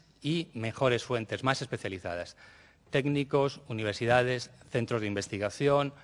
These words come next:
publicaciones especializadas. Hay un esfuerzo enorme en portavocía de algunos líderes forestales que hay, que es de agradecer, y también de algunas asociaciones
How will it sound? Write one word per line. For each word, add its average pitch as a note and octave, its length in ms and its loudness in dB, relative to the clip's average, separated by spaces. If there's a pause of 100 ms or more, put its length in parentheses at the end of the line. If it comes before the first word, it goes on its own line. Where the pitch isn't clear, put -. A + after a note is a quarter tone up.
(280)
publicaciones A2+ 500 2
especializadas. B2 840 2
Hay D#3+ 180 6
un D#3+ 80 2
esfuerzo C3+ 760 2 (320)
enorme C3 540 6
en A2 80 0
portavocía A2+ 720 2
de B2 60 4
algunos A#2+ 340 2
líderes A#2+ 400 0
forestales B2+ 600 -2
que B2 80 0
hay, A2+ 80 0 (160)
que A2+ 160 2
es - 180 -4
de A#2 160 0
agradecer, G2 680 0 (340)
y B2+ 80 -8
también C#3 480 2
de D3 80 4
algunas D3 480 4 (280)
asociaciones B2 800 -2